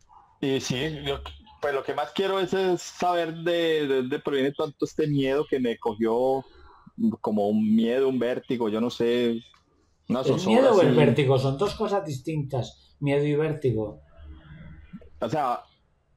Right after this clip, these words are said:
Speaker 1: es, yo lo asimilo pues como las dos partes, porque me da mucho miedo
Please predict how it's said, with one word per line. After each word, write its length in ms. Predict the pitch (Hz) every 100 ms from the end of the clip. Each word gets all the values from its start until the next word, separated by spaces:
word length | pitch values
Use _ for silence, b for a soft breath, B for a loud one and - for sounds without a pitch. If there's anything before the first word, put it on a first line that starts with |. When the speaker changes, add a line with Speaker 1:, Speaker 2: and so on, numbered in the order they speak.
| _
Speaker 1:
es, 220 | 131 135
yo 140 | 131 143
lo 100 | 180
asimilo 460 | 190 165 160 175
pues 180 | 190 160
como 220 | 180 170
las 160 | 156 135
dos 160 | 143 -
partes, 600 | 196 135 - 98 92 - - - _ _ _ -
porque 260 | 120 110
me 140 | 113 120
da 160 | 123
mucho 400 | 151 165 156 165
miedo 480 | 165 180 180 175 170